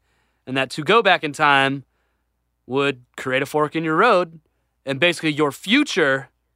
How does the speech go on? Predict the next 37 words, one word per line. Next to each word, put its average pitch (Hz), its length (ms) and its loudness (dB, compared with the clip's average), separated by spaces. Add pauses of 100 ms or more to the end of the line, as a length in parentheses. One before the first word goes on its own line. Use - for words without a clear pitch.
(540)
is 175 480 0
you 151 180 -2
going 139 420 0
to 139 140 -6
this 131 180 -4
place 139 400 -2 (840)
that 135 140 -4
existed 143 600 -2
further 170 300 2
back 147 240 0
in 135 120 -6
time, 147 520 2 (260)
but 143 240 0 (300)
it 156 160 -2
is 135 100 -6
essentially 151 420 -2
on 139 140 4
a 135 80 -2
different 131 520 -6
thread, 127 380 -2 (460)
or 139 140 0
it's 127 80 -8
a 139 60 -8
continuation 175 760 -2
of 139 180 -6
the 135 100 -8
thread 151 240 -2
that 131 80 -8
you're 127 160 -2
on. 117 280 0 (340)
So 143 260 0
it's, 139 140 -6
like, 143 280 -2 (340)
not 147 540 -2 (100)
the 131 100 -14
same 120 280 -8
time, 110 340 -6